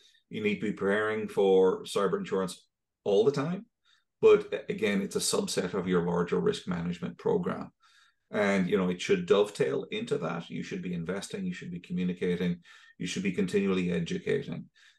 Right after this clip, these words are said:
And, uh, y-, you know, again, hopefully you're working with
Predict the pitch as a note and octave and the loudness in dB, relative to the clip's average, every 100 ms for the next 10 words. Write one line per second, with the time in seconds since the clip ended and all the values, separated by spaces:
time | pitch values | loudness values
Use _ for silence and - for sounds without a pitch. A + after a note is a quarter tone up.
0 | _ - G2 F#2+ F2+ F2+ - - - - | _ -6 -2 0 2 2 0 -4 -4 -6
1 | - - F#2+ F#2 F2+ F#2+ F#2+ F#2+ - _ | -12 -6 -4 -4 -2 -2 -2 -4 -6 _
2 | _ - G#3 A3 A3 G3+ G3+ G#3+ - G#2+ | _ 4 4 4 4 6 6 4 0 -2
3 | G2+ F#2 F#2+ F#2 F#2 | -2 2 4 4 0